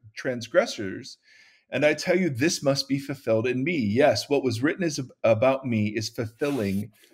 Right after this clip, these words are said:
or is reaching its fulfillment. The disciples said, "See, Lord, here are two swords, and that's enough," he says emphatically. So the swords were not for self-defense,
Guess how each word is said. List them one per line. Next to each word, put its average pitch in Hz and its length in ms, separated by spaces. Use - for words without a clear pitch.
or 139 100
is 131 240
reaching 160 320
its 127 160
fulfillment. 117 640
The 120 80
disciples 131 460
said, 113 240
"See, - 180
Lord, 170 300
here 156 140
are - 20
two 147 180
swords, 160 440
and 131 320
that's 160 320
enough," 131 600
he 120 100
says 107 480
emphatically. 123 680
So 110 140
the 156 180
swords 208 400
were 156 120
not 143 260
for 139 100
self-defense, 120 880